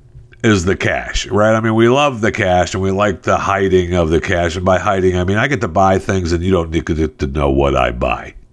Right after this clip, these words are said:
And that's just the way it is, but no more. I mean, that's even tough to do with cash, right? I mean, 'cause you have to, you know, uh, "Do you have your name, or do you wanna put that on your s-,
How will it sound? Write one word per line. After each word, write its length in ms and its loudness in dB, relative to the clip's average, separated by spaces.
And 140 -2
that's 340 -2
just 300 -2
the 100 2
way 200 2
it 120 0
is, 280 -2
but 440 -2
no 200 -2
more. 400 -4
I 60 -2
mean, 100 0
that's 240 -2
even 260 2
tough 200 0
to 80 -4
do 180 4
with 160 -2
cash, 580 -4
right? 200 2
I 60 2
mean, 160 0
'cause 240 -2
you 140 2
have 160 -2
to, 360 2
you 120 0
know, 240 0
uh, 320 0
"Do 100 0
you 60 2
have 100 -10
your 120 0
name, 340 0
or 60 2
do 60 2
you 80 2
wanna 140 2
put 200 -2
that 160 0
on 200 0
your 320 2
s-, 200 -10